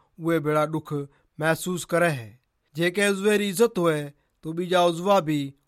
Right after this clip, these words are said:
उहे भेड़ा ख़ुशी मल्हावे है। थे खजे भेड़ा हुए, मसीह रो खरीर हो। हाणे थे उहे खरीर रा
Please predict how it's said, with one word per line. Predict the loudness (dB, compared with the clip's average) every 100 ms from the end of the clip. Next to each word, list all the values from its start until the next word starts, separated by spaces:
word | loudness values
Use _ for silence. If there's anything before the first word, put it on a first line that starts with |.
| -10
उहे | -4 -4
भेड़ा | -2 -4 -6 -8 -16 _ _
ख़ुशी | -12 -6 -4
मल्हावे | 0 4 4 4
है। | 2 -6 -16 _ _ _ _ _ _ -4
थे | -2
खजे | 0 2 2
भेड़ा | 0 0 4 6
हुए, | 6 4 -2 -10 _ _ -2
मसीह | -2 0 0
रो | 0
खरीर | 0 0 0 0
हो। | -2 -6 -10 -20 _ _ _ _ _ _ _ _
हाणे | -6 -4
थे | -2
उहे | 0 0
खरीर | -2 0 0 2
रा | 0 -2